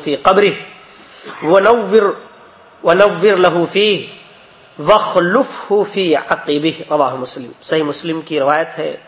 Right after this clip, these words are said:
بڑی معنی خیز اور بڑی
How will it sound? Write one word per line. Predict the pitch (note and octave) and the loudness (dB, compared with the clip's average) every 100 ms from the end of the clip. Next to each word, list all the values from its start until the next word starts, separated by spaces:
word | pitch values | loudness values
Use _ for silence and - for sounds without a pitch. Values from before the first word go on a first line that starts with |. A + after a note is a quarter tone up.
| _ | _
بڑی | D3+ D3+ C3+ - _ _ _ _ _ _ - - _ _ _ _ _ _ _ _ _ _ _ _ _ - | -4 -4 -4 -10 _ _ _ _ _ _ -20 -20 _ _ _ _ _ _ _ _ _ _ _ _ _ -2
معنی | E3+ F3+ F3+ | 2 4 2
خیز | - F3 E3+ D3 - - - - - - | 2 0 0 -6 -16 -20 -20 -20 -20 -6
اور | - D#3 D#3 | 2 4 4
بڑی | D#3 D#3 C#3+ | 2 -2 -4